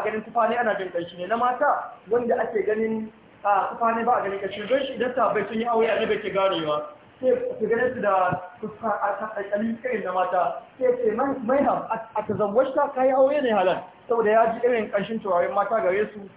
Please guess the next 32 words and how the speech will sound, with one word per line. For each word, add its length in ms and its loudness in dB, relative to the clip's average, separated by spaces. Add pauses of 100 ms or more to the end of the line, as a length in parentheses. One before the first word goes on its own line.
(300)
a, 180 -2
<coughs> 360 -2
sai 80 -2
ya 120 2
ce 80 -4
haka. 300 2 (320)
Yanzu 400 2
kuma 400 2 (320)
da 140 4
yake 180 -2
da 80 2 (100)
sisa 300 0
ta 80 2
yi 140 0
yawa 200 4
da 80 2
makirci, 600 -2 (500)
turare 400 4
in 80 0
ka 80 -2
za 160 0
rubuta 380 2
mai 280 0 (460)
for 580 2
women, 380 -2 (1400)
to 240 -2
in 180 -2
ka 60 2 (160)
sa 180 2 (140)
shi, 80 -12 (140)
ka 60 -2
yi 140 -2